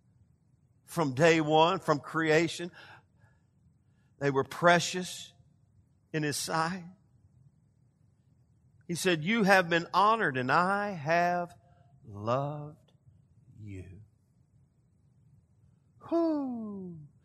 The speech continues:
Man, if tho-, if tho-, if those folks embraced that, and they did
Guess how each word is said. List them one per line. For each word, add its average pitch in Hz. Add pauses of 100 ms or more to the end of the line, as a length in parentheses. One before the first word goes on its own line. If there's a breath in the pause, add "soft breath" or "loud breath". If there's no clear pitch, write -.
(260 soft breath)
Man, 165
if 151
tho-, 170
if 143
tho-, 175
if 135
those 170
folks 170
embraced 135
that, 113
and 117
they 131
did 117